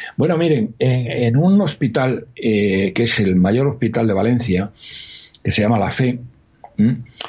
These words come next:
primero cambiaron de hospital, eh,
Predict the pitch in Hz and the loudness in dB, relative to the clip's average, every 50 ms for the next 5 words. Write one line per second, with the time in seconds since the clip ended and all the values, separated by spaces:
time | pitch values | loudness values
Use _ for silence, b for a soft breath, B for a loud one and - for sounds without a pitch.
0 | B B B B B B - - 135 139 190 233 233 226 208 - - - _ _ | B B B B B B -2 0 2 2 2 2 2 0 -2 -4 -8 -14 _ _
1 | _ - 120 120 143 165 185 190 185 180 156 156 123 - - 123 110 147 143 147 | _ -2 0 2 2 2 2 2 2 0 0 -2 -2 0 -2 -2 0 0 0 0
2 | - - - - _ _ - - - 113 - - 101 95 92 95 92 90 95 92 | -2 -2 -6 -12 _ _ -6 -2 0 2 2 2 2 2 2 2 2 2 2 0
3 | 87 | -2